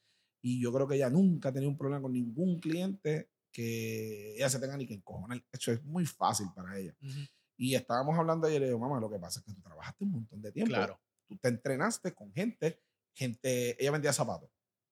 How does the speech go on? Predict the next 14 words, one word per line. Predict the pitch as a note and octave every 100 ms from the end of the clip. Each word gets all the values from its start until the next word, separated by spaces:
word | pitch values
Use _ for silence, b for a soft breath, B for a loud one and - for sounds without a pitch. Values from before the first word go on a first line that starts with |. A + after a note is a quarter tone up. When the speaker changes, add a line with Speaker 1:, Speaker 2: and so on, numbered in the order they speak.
| _ _ _ _
Speaker 2:
Uf. | D#3 C#3+
Speaker 1:
Y | A2 G#2 G#2+ G#2 G#2 G2 - _ _ _ _
cuando | A#2+ B2+ B2+
ella | D3+
empieza | D3 E3+ E3 E3+ E3+ E3 D#3+ -
a | C#3
los | C#3 C3
dieciséis | D3 D3 D3
años | D3+ D#3
a |
vender | D#3 D#3
zapatos, | F3 G3 D3+ A#2
vende | B2+ C3
zapatos | D3 F#3 G3+ F3 F3+